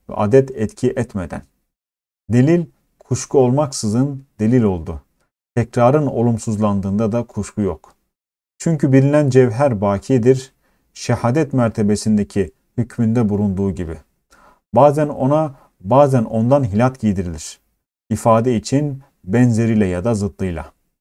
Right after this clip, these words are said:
Allah seni başarıya erdirsin, Bilmelisin ki burada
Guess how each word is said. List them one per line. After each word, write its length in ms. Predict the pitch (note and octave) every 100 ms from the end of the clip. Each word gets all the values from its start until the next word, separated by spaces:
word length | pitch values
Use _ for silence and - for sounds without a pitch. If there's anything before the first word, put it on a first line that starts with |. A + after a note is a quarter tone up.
| _ _ _ _ _ _ _ _ -
Allah 260 | B2+ D3+
seni 320 | C#3 D3 D3
başarıya 520 | B2 A#2 C3+ B2+ D3 B2
erdirsin, 560 | F#2+ F#2+ - D3+ C#3 - _ _ -
Bilmelisin 580 | A#2 A#2+ A#2+ B2+ C3 G#2
ki 240 | - B2
burada 520 | A#2 A#2 G#2 C3 D3